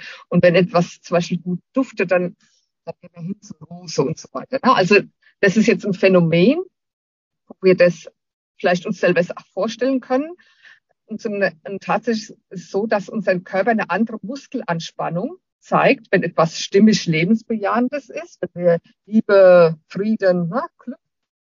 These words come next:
ähm, empfinden.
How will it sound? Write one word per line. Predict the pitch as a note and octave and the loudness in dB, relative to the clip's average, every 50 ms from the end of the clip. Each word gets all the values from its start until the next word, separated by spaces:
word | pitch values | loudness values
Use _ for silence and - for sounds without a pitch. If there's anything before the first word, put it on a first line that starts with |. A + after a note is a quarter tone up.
| _ _ _ _ _ _ _ _ _ _ _ _ _ _ _ _ | _ _ _ _ _ _ _ _ _ _ _ _ _ _ _ _
ähm, | F#3 G3 F#3+ F#3 F#3 F#3 F3+ F#3 F#3 F3+ F#3 E3+ - - _ _ _ _ _ _ _ | 0 2 2 2 0 -2 -4 -4 -4 -4 -4 -6 -8 -12 _ _ _ _ _ _ _
empfinden. | - - G#3 F#3 - C4 C4+ C#4 B3 - - - | -6 -6 -6 -2 2 2 2 2 2 -2 -6 -12